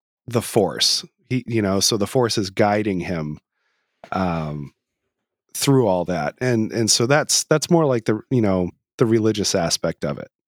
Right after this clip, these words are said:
He was a guardian of the will. Of the, uh, you know, he was one of the guardians of the wills, wh-, who, who are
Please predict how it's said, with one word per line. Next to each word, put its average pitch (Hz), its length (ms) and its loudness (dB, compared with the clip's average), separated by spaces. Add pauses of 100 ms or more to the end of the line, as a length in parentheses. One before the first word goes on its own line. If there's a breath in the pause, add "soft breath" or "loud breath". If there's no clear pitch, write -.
(140)
He 165 120 4
was 151 120 2
a 156 60 4
guardian 135 460 2
of 117 120 -2
the 104 80 2
will. 90 360 -2 (1200 soft breath)
Of 113 140 2
the, 107 220 2
uh, 139 100 -2
you 139 140 2
know, 101 160 2
he 110 60 4
was 107 120 0
one 131 160 4
of 117 60 0
the 120 80 0
guardians 107 440 2
of 95 100 -6
the 92 100 2
wills, 69 480 -2
wh-, 123 200 -2
who, 107 640 0
who 123 200 2
are 95 260 0